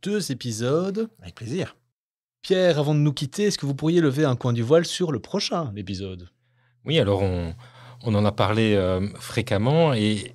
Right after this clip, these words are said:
Speaker 3: et cette fois on va s'y arrêter. On va parler d'intelligence artificielle à l'heure où, euh,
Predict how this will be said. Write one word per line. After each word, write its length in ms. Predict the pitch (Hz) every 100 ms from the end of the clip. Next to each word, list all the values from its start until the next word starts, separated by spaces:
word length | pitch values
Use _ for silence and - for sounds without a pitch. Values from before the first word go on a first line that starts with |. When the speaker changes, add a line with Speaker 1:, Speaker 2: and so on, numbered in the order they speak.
| -
Speaker 3:
et 120 | 98
cette 200 | 92 104
fois 140 | - 95
on 20 |
va 120 | 98
s'y 180 | - 127
arrêter. 240 | 92 98
On 80 | 143
va 80 | 107
parler 240 | 104 123
d'intelligence 540 | 120 104 120 107 113 -
artificielle 640 | - 120 - - 123 131
à 60 | 98
l'heure 300 | 110 110 104
où, 220 | 95 95
euh, 140 | 87